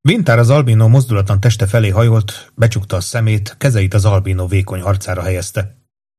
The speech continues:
Hosszú percekig mozdulatlanul állt.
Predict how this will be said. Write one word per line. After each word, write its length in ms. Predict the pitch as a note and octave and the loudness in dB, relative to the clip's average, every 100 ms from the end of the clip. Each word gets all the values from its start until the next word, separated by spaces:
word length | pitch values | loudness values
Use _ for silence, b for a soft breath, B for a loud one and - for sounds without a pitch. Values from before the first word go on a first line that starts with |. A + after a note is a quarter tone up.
| _ _ _ | _ _ _
Hosszú 400 | D3+ - G#2 G2 | -2 -2 -4 0
percekig 600 | A2+ G2 - F#2+ G#2 F#2+ | 0 -2 -4 -6 -4 0
mozdulatlanul 680 | G#2+ G2+ G2 F2+ F#2 F#2 F#2 | 2 2 0 -6 -6 -4 -2
állt. 360 | G2+ F#2 F#2 | -2 -4 -6